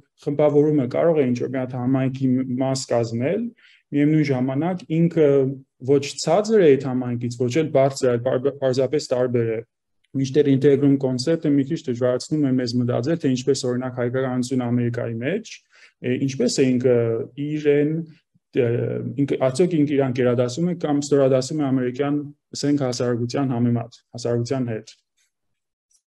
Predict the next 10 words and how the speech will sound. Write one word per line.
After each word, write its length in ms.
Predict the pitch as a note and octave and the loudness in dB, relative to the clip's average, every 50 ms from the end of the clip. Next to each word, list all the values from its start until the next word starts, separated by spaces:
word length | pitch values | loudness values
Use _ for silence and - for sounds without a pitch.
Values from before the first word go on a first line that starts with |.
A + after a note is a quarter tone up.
| _ _ _ _ _ _ _ - | _ _ _ _ _ _ _ 0
Դրա 100 | C#3+ D3 D#3 | 0 2 4
համար 180 | E3+ F3 E3+ | 4 4 4
իմ 120 | D#3+ D#3 D3+ | 4 4 4
ամենաառաջի 840 | D3 D3 D#3 D#3 D3 D3+ D3+ D3+ C#3+ C#3+ C#3+ C#3+ C3+ - - D3+ D3+ D3 C#3+ C#3 C#3 C3+ - - - _ _ _ | 4 4 2 2 2 0 0 2 2 2 0 0 -2 -4 -8 -6 -4 -4 -4 -4 -6 -8 -14 -20 -20 _ _ _
խոսքը 300 | D#3 E3 E3 - G3 F#3 F3+ - | 0 0 0 0 -4 -4 -4 -2
կլիներ, 360 | D#3 D3+ D#3 E3 E3+ E3+ E3 - - - - | -2 0 2 2 2 0 0 -4 -12 -14 -12
ը, 160 | - B2+ B2 B2 B2 B2 - - D3 - D3 - - C#3 C#3 | -8 -6 -4 -4 -4 -4 -6 -8 -10 -12 -12 -12 -8 -4 -2
իմ 140 | C#3 D3 C#3+ C3+ | 0 0 0 0
ամենաառաջի 580 | C#3 C#3+ C#3+ C#3+ C#3 C#3 C#3 C#3 C#3 C#3 D#3 D3 B2 | 0 0 2 2 2 2 2 0 0 -2 -4 -4 2
հորդորը 500 | C#3+ C#3+ C#3+ C#3+ D3 D#3 E3 D3+ C3+ | 4 4 4 4 4 6 6 6 4